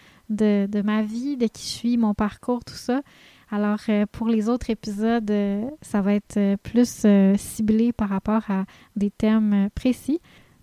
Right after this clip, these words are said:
Donc, c'est tout pour aujourd'hui. Merci de m'avoir écouté. Merci d'être toujours là à la fin de ce podcast, euh, très long. Mais j'ai décidé que j'allais faire des podcasts, euh, qui allaient prendre, euh, le temps,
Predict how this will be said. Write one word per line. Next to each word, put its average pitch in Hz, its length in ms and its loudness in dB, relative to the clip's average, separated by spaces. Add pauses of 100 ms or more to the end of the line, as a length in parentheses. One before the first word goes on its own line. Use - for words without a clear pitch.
(100)
Donc, 214 220 0
c'est 226 200 -4
tout - 180 -14
pour 240 180 2
aujourd'hui. 196 680 2 (380)
Merci 220 480 0
de 359 60 -2
m'avoir 214 300 2
écouté. 208 600 -2 (380)
Merci 214 340 -2
d'être 220 300 2
toujours 233 340 2
là 214 280 4 (200)
à 208 100 0
la 202 140 2
fin 240 360 0
de 233 100 0
ce - 120 -4
podcast, 233 720 -4 (100)
euh, 202 200 2
très - 220 0
long. 240 320 4 (500)
Mais 214 280 4
j'ai 208 180 0
décidé 226 360 0
que - 160 0
j'allais 202 260 4
faire 240 200 2
des 233 80 4
podcasts, 226 680 -2
euh, 196 440 2 (640)
qui - 120 -6
allaient 202 200 2
prendre, 226 460 2 (100)
euh, 190 320 2 (1200)
le 214 160 6
temps, 302 160 -2